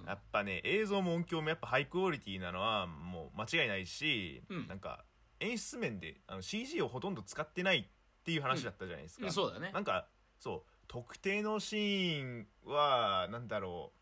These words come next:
Speaker 2: う、シージー使ってないとか実写とか言っちゃうと、なんだろうね、それに引っ張られ、え、なんか見てる時にそれに引っ張られちゃうかもか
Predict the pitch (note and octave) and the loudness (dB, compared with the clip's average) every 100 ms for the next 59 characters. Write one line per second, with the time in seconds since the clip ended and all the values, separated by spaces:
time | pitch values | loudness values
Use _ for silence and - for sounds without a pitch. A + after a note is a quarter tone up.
0 | _ - F#2+ D3 C3+ - C3 C#3 C3 F#2+ | _ -14 -10 -6 -6 -6 -6 -4 -4 -4
1 | G2 G2+ A2+ B2 C3+ A2+ G2 G#2 - B2+ | -6 -6 -6 -6 -4 -4 -2 -4 -6 -4
2 | B2+ B2 A#2+ G2 E2 D#2+ A2+ G#2+ E2+ D#2+ | -4 -2 0 0 -2 -4 -6 -6 -6 -8
3 | E2+ - - - - - C#3 D#3 D3 - | -10 -12 -18 -20 -18 -4 -2 -2 -4 4
4 | D3 C3+ D#3 E3 - B2+ F#2 D2+ - C3+ | 4 6 4 4 0 -6 -6 -10 -8 2
5 | F3 B2+ G#2 G2+ C3+ C3 C3 D3+ D#3 B2 | 2 2 0 -4 -4 -6 2 4 6 4
6 | G2+ F#2+ F#2+ - | -4 -4 -6 -8